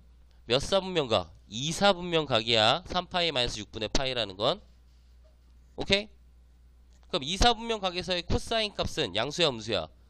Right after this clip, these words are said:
음수. 그러니까 얘의 부호는 마이너스가 된다고, 이제.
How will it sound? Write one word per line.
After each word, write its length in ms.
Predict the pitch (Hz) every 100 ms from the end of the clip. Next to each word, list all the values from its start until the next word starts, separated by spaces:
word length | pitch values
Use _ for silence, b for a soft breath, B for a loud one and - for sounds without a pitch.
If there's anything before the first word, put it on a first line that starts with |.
| -
음수. 360 | 127 165 139 107
그러니까 260 | 131 135
얘의 180 | 104 123
부호는 260 | 110 117 101
마이너스가 460 | 82 101 - 113
된다고, 340 | 98 80 69 69
이제. 100 | -